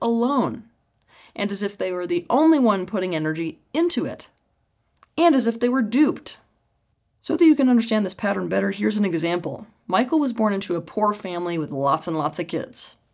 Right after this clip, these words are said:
He was left in the crib a lot as a baby because, let's be honest, every member of the family was too busy doing what needed to be done to get by. When he was old enough to pitch in, he was immediately put to work, tending to his siblings, taking on tasks around the household,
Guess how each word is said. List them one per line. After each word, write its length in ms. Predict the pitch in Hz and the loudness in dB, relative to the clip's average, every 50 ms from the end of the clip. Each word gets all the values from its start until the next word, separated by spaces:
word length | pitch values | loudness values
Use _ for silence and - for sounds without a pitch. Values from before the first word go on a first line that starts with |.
| _ _ _ | _ _ _
He 100 | - 208 | -8 -6
was 160 | 180 175 170 | -4 -4 -2
left 220 | 165 160 165 - | -2 -4 -4 -4
in 60 | 170 160 | -10 -10
the 60 | 156 | -10
crib 280 | - - 180 170 160 | -8 -6 -6 -4 -4
a 20 | 156 | -4
lot 260 | 135 139 147 160 160 | -4 -2 0 0 0
as 100 | 160 151 | 0 -2
a 60 | 160 | -4
baby 280 | - 151 147 151 156 180 | -6 -4 -4 -2 -4 -2
because, 560 | 165 175 170 - 175 170 170 170 - - - _ _ _ _ _ _ _ _ | -4 -6 -8 -6 -8 -8 -6 -8 -10 -14 -16 _ _ _ _ _ _ _ _
let's 140 | 330 - - | -12 -10 -6
be 140 | - 254 214 | -4 -2 -2
honest, 300 | 185 151 - - - - | -2 -2 -4 -6 -8 -6
every 220 | - 226 294 277 | -6 -4 -2 -2
member 240 | 240 220 220 220 226 | 0 0 0 0 0
of 60 | 214 | 0
the 80 | 196 185 | -2 -4
family 320 | - 185 180 190 190 180 | -6 -8 -8 -6 -4 -4
was 100 | 156 156 | -6 -6
too 220 | - - - 269 254 | -6 -6 -4 -2 -2
busy 260 | 233 214 220 214 202 | -2 -2 -4 -6 -6
doing 240 | 208 - 165 165 156 | -6 -6 -6 -4 -4
what 120 | 156 - | -4 -4
needed 260 | 156 185 196 165 170 | -4 -4 -4 -4 -6
to 60 | 156 147 | -4 -4
be 120 | 156 156 | -4 -4
done 200 | 156 - 151 147 | -2 -4 -6 -6
to 40 | 147 | -4
get 180 | - 151 143 - | -6 -6 -6 -2
by. 380 | 160 156 143 143 - - - _ _ _ - - - - - - - _ | -4 -4 -4 -4 -10 -12 -14 _ _ _ -20 -20 -20 -20 -20 -20 -20 _
When 100 | _ 226 | _ 0
he 60 | 220 | 2
was 120 | 208 208 202 | 2 0 -2
old 200 | 147 202 214 220 | 0 0 2 2
enough 160 | 208 196 190 | 0 0 -4
to 80 | - _ | -10 _
pitch 280 | - - 165 170 - - | -8 -8 -8 -8 -8 -8
in, 220 | 269 277 269 254 | -4 0 2 2
he 80 | 233 214 | 2 2
was 120 | 208 202 | 0 -2
immediately 460 | 208 202 214 240 254 254 233 - 190 185 | -2 0 2 4 4 4 4 2 0 -2
put 160 | - 170 165 | -4 -10 -10
to 80 | 165 | -8
work, 420 | 151 147 139 117 92 - - - _ _ _ _ _ _ _ _ _ _ _ _ | -6 -6 -6 -6 -6 -10 -16 -20 _ _ _ _ _ _ _ _ _ _ _ _
tending 320 | - - 196 185 175 165 | -6 -6 -4 -2 -2 -2
to 140 | 165 - 165 | -2 -2 -4
his 120 | 156 156 - | -4 -4 -2
siblings, 580 | - 262 262 214 240 233 220 220 208 214 208 | -2 -2 0 0 2 2 2 2 0 0 -4
taking 340 | - - 190 175 175 170 165 | -6 -8 -10 -8 -6 -6 -4
on 140 | 160 151 151 | -4 -4 -4
tasks 440 | - - 175 160 156 156 - - - | -4 -2 -2 -2 0 -2 -6 -8 -8
around 180 | - 160 156 | -8 -6 -8
the 60 | 156 | -6
household, 640 | 156 220 240 240 247 247 - 233 208 202 196 196 - | -2 0 0 0 0 -2 -2 -2 0 0 -2 -4 -8